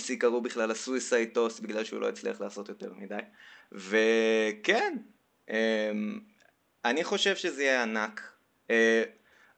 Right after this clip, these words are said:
בעיקר כי זה ימשוך עוד ועוד קוריאנים שלא ממש עברו, אני חושב שיש די הרבה כאלה, וכל מיני אנשים שעדיין נשארו בברוד וור, מחוץ לקוריאה, שיש אנשים כאלה,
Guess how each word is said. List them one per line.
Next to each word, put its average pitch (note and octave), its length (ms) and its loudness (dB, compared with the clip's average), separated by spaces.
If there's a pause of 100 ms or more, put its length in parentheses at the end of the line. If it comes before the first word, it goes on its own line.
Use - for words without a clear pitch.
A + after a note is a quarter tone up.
(120)
בעיקר D#3 760 4
כי C3 120 -6
זה A2 140 -4
ימשוך A2+ 680 -2 (440)
עוד B2 360 2
ועוד B2 500 2 (180)
קוריאנים A#2 580 2
שלא A2 520 2
ממש A#2 320 0
עברו, G#2+ 360 0
אני A2 120 -8
חושב A2 280 -4
שיש A2+ 260 -4
די A2+ 60 0
הרבה G#2+ 240 -2
כאלה, G#2 320 -4 (480)
וכל G#3+ 380 2
מיני A3 260 -2
אנשים G3+ 500 -2
שעדיין G#2+ 1300 -2
נשארו C3 340 -2
בברוד C3+ 340 -6
וור, G#2+ 200 -4
מחוץ A2+ 420 -10
לקוריאה, G2+ 1040 -4
שיש F3 320 2
אנשים A#2+ 360 -4
כאלה, - 180 -10